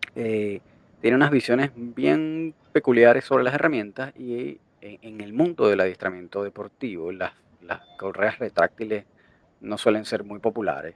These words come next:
pero este tipo tiene una visión en la que dice, "No, al contrario, son fantásticas porque te permiten,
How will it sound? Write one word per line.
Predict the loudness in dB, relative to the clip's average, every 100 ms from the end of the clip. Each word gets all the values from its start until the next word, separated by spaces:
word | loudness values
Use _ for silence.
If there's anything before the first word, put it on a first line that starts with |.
| _
pero | -4 -4
este | -6
tipo | -8 -6 -4 -4
tiene | -4 -6 -10 -8
una | -8
visión | -8 -8 -8
en | -6
la | -6
que | -6
dice, | -8 -10
"No, | -6 -4
al | -4
contrario, | -6 -2 -2 -2
son | -6 -2
fantásticas | 0 0 -4 -6 -8 -8
porque | -12 -12 -16 -16 -20 _ _ _ _ _
te | -2
permiten, | 0 -2 -4 -4 -6